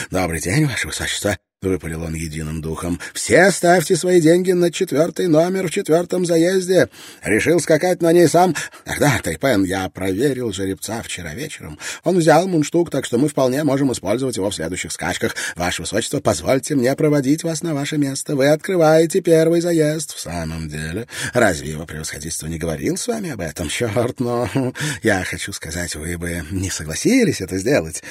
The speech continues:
Никогда в жизни Блор столько не работал, и никогда ещё это не доставляло ему такого удовольствия.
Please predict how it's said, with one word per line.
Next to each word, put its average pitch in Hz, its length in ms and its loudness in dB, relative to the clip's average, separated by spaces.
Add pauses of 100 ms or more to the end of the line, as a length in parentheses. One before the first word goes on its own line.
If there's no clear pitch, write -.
(200)
Никогда 92 840 -4
в 151 100 -10
жизни 117 560 -6
Блор 85 580 -6
столько 76 640 -12
не 123 180 -4
работал, 202 800 -10 (200)
и 101 160 4
никогда 104 560 0
ещё 123 380 -4
это 117 160 -4
не 113 120 0
доставляло 107 760 -4
ему 101 280 -2
такого 90 680 -4
удовольствия. 82 1160 -6